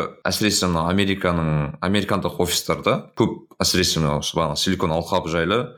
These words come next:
осы жайлы кішкене көп спор дейді ғой, яғни адамдар талқылап жатады. Негізі сақтала ма, ол сақталмай ма? Яғни work-life balance адамның өмір,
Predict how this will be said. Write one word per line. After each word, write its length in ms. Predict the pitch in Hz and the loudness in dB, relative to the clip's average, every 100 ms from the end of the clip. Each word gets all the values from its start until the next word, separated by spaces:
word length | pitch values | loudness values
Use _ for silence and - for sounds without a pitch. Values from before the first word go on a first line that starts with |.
| - | -6
осы 240 | 95 127 | -2 0
жайлы 160 | 131 127 | 2 0
кішкене 320 | - - 113 95 | 0 0 0 0
көп 220 | 120 92 | -2 -2
спор 320 | - - 110 | -6 0 2
дейді 220 | 95 82 92 | 2 0 -2
ғой, 80 | 196 | -2
яғни 180 | 95 82 | -2 0
адамдар 460 | 76 82 90 87 - - | 0 0 0 -2 -4 -6
талқылап 320 | - 98 - 87 | -4 -2 0 0
жатады. 400 | 87 113 - - | -2 -2 -4 -6
Негізі 320 | - 87 82 76 | -2 0 0 0
сақтала 540 | - 107 110 104 98 | -2 -2 -2 0 0
ма, 320 | 98 90 85 | 0 0 -2
ол 320 | 80 76 73 - | -4 -4 -6 -2
сақталмай 560 | - 82 110 101 95 | -4 -2 -2 -2 -2
ма? 80 | 78 | 0
Яғни 400 | 87 104 92 80 | 2 2 0 0
work-life 400 | 90 90 90 78 | -2 0 -2 0
balance 320 | 101 113 110 | 0 0 -2
адамның 540 | 87 87 90 85 80 73 - | -2 0 2 2 0 -4 -2
өмір, 380 | 98 98 87 | 0 2 0